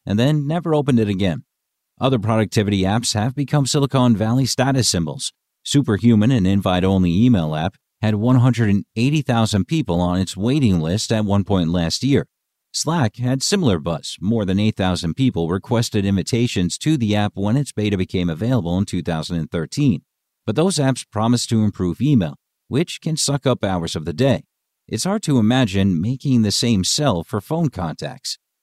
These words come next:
Chandra, who runs Sunshine's engineering, acknowledged that the pain of disorganized contacts has not yet risen to the level for most people to pay attention.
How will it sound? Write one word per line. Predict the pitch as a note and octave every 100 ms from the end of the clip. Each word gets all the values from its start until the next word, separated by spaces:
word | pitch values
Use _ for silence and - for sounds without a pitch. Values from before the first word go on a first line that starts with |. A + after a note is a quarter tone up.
| _ _ _ _
Chandra, | - D3 B2 E2 -
who | B2+ C3+
runs | C#3 C#3 B2+
Sunshine's | B2 A2+ G#2+ F#2+ F#2
engineering, | F#2+ E2+ G#2 F#2 B1+ -
acknowledged | F2+ G#2+ B2 B2 G2 F#2
that | G#2 B2 -
the | G#2+
pain | - B2+ D#3+
of | C#3+
disorganized | G2+ A#2+ - G#2+ G2+ F#2 E2 -
contacts | A#2+ B2 - D#2+ D2+ - _ _
has | G#2 F#2+
not | F#2+ G#2+ D#3 D3+
yet | G#2+ G#2+
risen | F#2 E2 F#2+
to | G2+ G2
the | F2+
level | G2 A#2+ D#2 F2+
for | - A2 A2+
most | G2+ G2+ -
people | F#2+ E2+
to | D#2
pay | F2 D2+
attention. | - C3 A#2+ C#3